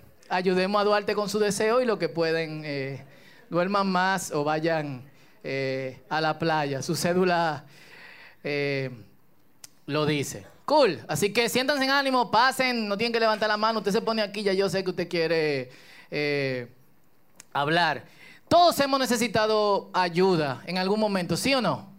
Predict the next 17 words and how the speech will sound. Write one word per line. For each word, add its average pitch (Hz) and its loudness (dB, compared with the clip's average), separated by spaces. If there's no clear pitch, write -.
Sí. - -20
Eh, 190 2
un 208 0
examen, 226 -2
un 185 -6
sentimiento 226 0
difícil 214 2
de 196 0
explicar, 180 -2
eh, 165 0
un 196 0
día 226 2
en 233 0
bromón 202 2
en 175 -2
el 147 -4
trabajo, 135 -2